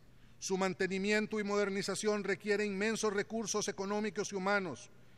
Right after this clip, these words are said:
que son necesarios para enfrentar los desafíos de nuestro tiempo, y entre ellos, alcanzar los objetivos de desarrollo del milenio y los objetivos de desarrollo sostenible.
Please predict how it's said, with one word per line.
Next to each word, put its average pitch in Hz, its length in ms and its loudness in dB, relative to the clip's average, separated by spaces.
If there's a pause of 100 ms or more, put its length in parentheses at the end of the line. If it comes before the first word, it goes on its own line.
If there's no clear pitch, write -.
(200)
que 165 100 -4
son 202 240 2
necesarios 196 640 2
para 190 180 -2
enfrentar 185 540 0
los 185 140 -2
desafíos 175 640 -4 (240)
de 156 80 -4
nuestro 165 380 -4
tiempo, 147 420 -6 (680)
y 151 100 -2
entre 170 420 4
ellos, 147 420 0 (360)
alcanzar 156 540 0
los 175 200 -4
objetivos 180 580 -2
de 165 140 -2
desarrollo 160 720 -4 (280)
del 185 280 0
milenio 170 680 -2 (300)
y 147 40 -8
los 151 160 -2
objetivos 151 540 -2
de 123 80 -6
desarrollo 139 500 -4
sostenible. 123 720 -6